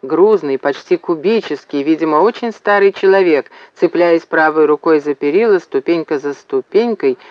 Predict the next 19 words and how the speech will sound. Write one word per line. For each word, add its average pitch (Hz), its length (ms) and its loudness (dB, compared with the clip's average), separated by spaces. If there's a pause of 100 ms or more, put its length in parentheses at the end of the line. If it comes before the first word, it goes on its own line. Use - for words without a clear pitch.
(120)
каждый 196 400 0
раз 190 180 0 (360)
приставляя 170 680 0
ногу, 139 600 -2 (100)
и 185 100 4
солнечный 262 680 -4
блик 196 600 -4 (300)
трясся 202 480 0
на 190 100 -2
его 170 380 -2 (200)
большом 156 760 -4 (100)
гладком 147 760 -4
черепе. - 720 -6 (500)
Я 196 260 0
узнал 220 380 -4
его. 120 380 -14 (580)
Это 180 240 -2
был 180 460 4 (440)
Август 226 800 -2